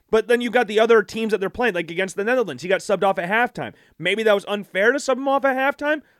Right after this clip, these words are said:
but he never really got anything going in the game. Like, apart from these games against these minnow countries, I guess, from a soccer standpoint,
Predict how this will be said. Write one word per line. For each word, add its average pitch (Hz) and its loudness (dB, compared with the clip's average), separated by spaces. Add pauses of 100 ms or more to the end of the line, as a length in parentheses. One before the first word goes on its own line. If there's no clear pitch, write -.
(100)
but 233 2
he 254 -2
never 254 -2
really 240 4
got 220 4
anything 214 -4
going 196 0
in 185 -6
the 165 -4
game. 151 -8 (680)
Like, 226 2
apart 254 4
from 240 -4
these 233 -4
games 226 -4
against 196 -6
these 185 -8 (120)
minnow 214 0
countries, 202 -4
I 147 -2
guess, 165 -2
from 190 -6
a 165 -4
soccer 214 0
standpoint, 131 -8